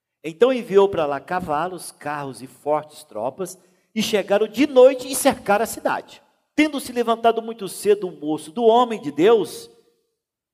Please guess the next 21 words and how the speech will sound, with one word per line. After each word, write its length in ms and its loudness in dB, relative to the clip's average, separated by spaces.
e 60 -8
saído, 760 -4
eis 260 0
que 120 -10
tropas, 580 0
cavalos 560 -4
e 60 -16
carros 640 -6
haviam 340 -8
cercado 600 -6
a 40 -8
cidade. 600 -10
Então 320 -2
o 60 -4
seu 200 -4
moço 280 -4
lhe 80 -18
disse: 460 -10
"Ai, 360 2
meu 140 -2
senhor, 540 -4